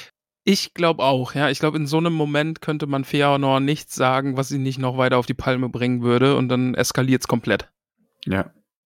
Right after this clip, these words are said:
Speaker 1: Aber ja. Dann sind wir bei den Valar, ne? Dann kommt es eben dazu, was wir gerade gesagt haben.
Speaker 2: Genau.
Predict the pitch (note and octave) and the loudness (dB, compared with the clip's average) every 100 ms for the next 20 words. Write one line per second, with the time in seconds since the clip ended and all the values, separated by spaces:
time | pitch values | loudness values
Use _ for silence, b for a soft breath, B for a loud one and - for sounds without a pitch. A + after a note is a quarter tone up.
0 | _ _ - C3+ C#3 B2+ A2+ A#2 _ _ | _ _ -2 2 4 4 2 -2 _ _
1 | _ _ _ _ C#3 C3 C3 D3+ G#3+ A3 | _ _ _ _ -2 0 0 0 0 -2
2 | F3 E3 E3 E3 F3 F3 G3 A#3 D3 A#2 | -2 -2 0 0 2 0 2 2 0 0
3 | F#3 E3 D#3+ E3+ E3 E3+ E3 D#3 D#3 - | -2 -2 -4 -6 -6 -6 -4 -4 -4 -4
4 | D#3 D3+ D#3 D3 D3 C#3+ C#3 E3+ - C#3 | -6 -6 -6 -4 -4 -2 -2 -2 0 0
5 | C#3 G3 A#3 - C#3 G#2+ | 2 0 0 2 2 2